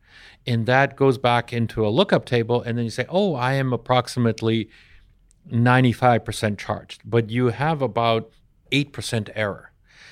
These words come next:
So if you think about a Gaussian distribution of your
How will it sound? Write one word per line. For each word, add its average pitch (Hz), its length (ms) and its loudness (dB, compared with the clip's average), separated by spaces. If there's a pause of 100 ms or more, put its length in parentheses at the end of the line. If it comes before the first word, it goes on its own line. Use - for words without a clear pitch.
(100)
So 117 500 4
if 107 220 -6
you 117 80 -6
think - 180 -4
about 113 320 2
a 101 340 2
Gaussian 117 560 0
distribution 104 840 -2 (340)
of 113 720 4 (240)
your 110 800 2